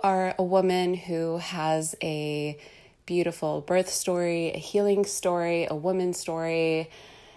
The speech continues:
anything in these areas of sovereign, instinctual womanhood and motherhood,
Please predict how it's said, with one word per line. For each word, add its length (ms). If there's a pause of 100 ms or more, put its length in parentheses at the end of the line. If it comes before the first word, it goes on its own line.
(300)
anything 720
in 580 (200)
these 320
areas 680
of 200
sovereign, 540
instinctual 720
womanhood 800
and 200
motherhood, 920